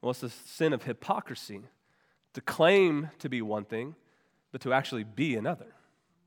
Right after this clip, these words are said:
It's to claim to be one thing, but to actually be and live another. And here's what the evidence of fruit is gonna do in your life.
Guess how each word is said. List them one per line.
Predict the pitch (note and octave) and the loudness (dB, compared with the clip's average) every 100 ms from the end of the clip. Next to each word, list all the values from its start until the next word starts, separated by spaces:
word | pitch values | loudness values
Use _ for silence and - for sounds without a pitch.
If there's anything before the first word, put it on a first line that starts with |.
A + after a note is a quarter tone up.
| _ _ _ - | _ _ _ -6
It's | - | -2
to | E3+ | 0
claim | - F3+ A#3 G3 F3+ | 6 8 8 6 2
to | E3+ | 0
be | D3 C#3+ | 2 2
one | B2 A#2+ | 4 0
thing, | A#2+ A#2 D#3+ - _ _ _ _ | 0 -4 -6 -12 _ _ _ _
but | D#3+ D#3 | -2 4
to | E3+ | 6
actually | E3+ F#3+ - F3 E3 D#3+ - - | 6 4 2 4 4 2 -10 -4
be | A2+ F#3+ C#3 C#3 - - | 2 4 4 2 -4 -4
and | C#3+ C#3 | 0 2
live | D3 D#3 D3 - - | 4 4 2 -6 -8
another. | B2+ C#3+ D#3 A2+ | 2 4 4 2
And | C3 | 2
here's | G#3 | 2
what | G#3+ | 2
the | E3 E3 | 4 6
evidence | D#3+ D#3 | 4 0
of | - | -2
fruit | E3+ D3 | 0 0
is | B2+ | 0
gonna | C#3 B2+ | 0 0
do | C3 | -2
in | B2 | -2
your | A#2 | -2
life. | A2+ G2 - - | -4 -6 -12 -20